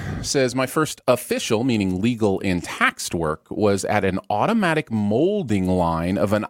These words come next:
iron foundry with sixteen. Plenty of neighborhood stuff before, though. Real job as in profession yet to come."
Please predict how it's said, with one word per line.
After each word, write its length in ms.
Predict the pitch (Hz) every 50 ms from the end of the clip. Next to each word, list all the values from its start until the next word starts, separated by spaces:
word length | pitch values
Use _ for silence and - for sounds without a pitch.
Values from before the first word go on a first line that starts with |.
| - _ -
iron 500 | 120 165 196 240 285 302 254 190 143 120
foundry 760 | - - - 110 95 92 95 95 98 104 104 107 131 - _ _ _ _ _ _ _ _ _ _ -
with 180 | 110 104 -
sixteen. 1120 | - - - - - - - - - - - - - - 143 143 135 117 98 90 87 90 90 -
Plenty 240 | - 139 139 147 143
of 80 | 120
neighborhood 340 | 120 127 120 123 117 117 113
stuff 300 | - - 117 107 - -
before, 280 | - 98 - - 104 98
though. 140 | 92 95 92 92
Real 260 | 90 92 98 101 101
job 340 | 92 - 92 90 87 87 87
as 220 | 62 85 85 -
in 140 | 87 85 82
profession 580 | - 90 - - 82 80 - - 82 80 80
yet 240 | - - - - -
to 100 | - -
come." 460 | - - - 85 - - - - -